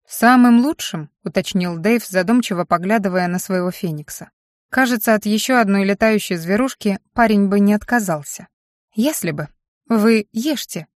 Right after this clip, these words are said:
а я буду рассказывать». Адепты уставились на тарелки со остывшим завтраком, про который давно забыли. Переглянулись и поспешно заработали вилками. «Ну?» — с набитым ртом поторопила меня Элла. «Виверны сами выбирают себе хозяев», —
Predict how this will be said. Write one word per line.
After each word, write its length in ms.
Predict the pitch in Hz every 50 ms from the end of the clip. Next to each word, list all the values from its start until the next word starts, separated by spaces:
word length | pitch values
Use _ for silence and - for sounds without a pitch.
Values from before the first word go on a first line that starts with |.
| _ -
а 100 | 214 214
я 140 | 233 311 320
буду 200 | 214 202 - 196
рассказывать». 680 | 180 165 - - - 160 151 147 147 143 - - - _ _ _ _ _ _ _ _
Адепты 440 | 233 208 196 185 233 214 _ - 208
уставились 560 | 208 202 - 233 220 214 208 202 202 - -
на 140 | 202 190 185
тарелки 400 | - 208 214 226 220 202 - 208
со 140 | 175 - 202
остывшим 460 | 180 - - 214 - - 208 185 180
завтраком, 640 | 170 233 262 254 - - 190 - 190 170 160 160
про 160 | - - 190 180
который 380 | - 208 - - 285 277 240
давно 300 | 180 190 185 185 185 185
забыли. 500 | 170 185 190 160 156 156 147 147 147 - _ _ _ _ _ _ -
Переглянулись 760 | 220 214 220 185 208 208 220 233 277 302 247 202 185 - -
и 100 | - 214
поспешно 580 | - 233 220 - - - 285 - - 226 214
заработали 500 | 190 214 214 208 185 202 202 - 190 190
вилками. 560 | 185 165 180 165 151 - - 160 147 147 - - _ _ _ _ _ _ _ _ _ _ -
«Ну?» — 400 | 202 202 208 190 185 208 269 294 _ _ _ _ _
с 120 | - -
набитым 520 | 208 196 190 185 202 - - 190 185 185
ртом 420 | 190 196 - - 254 254 240 226 208
поторопила 540 | - 202 - 202 202 202 - - 196 185 185
меня 300 | 180 180 185 185 196 -
Элла. 380 | - 202 185 170 156 151 147 - _ _ _ _ _ _ _ _ _ -
«Виверны 500 | 208 202 233 220 233 254 240 226 214 214
сами 440 | 214 - - 254 269 285 247 208 185
выбирают 520 | 165 175 175 165 185 180 175 175 170 170 -
себе 260 | - 196 170 160 180
хозяев», — 720 | 160 - - 196 180 165 170 156 147 147 - - - _